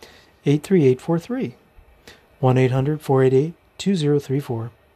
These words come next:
W W W dot cannonball books dot com.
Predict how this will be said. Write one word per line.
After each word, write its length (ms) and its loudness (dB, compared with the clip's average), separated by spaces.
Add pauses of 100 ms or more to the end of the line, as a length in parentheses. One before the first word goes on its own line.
(520)
W 220 -2
W 300 2
W 280 2
dot 200 -4
cannonball 480 -2
books 300 -4
dot 240 -2
com. 320 -6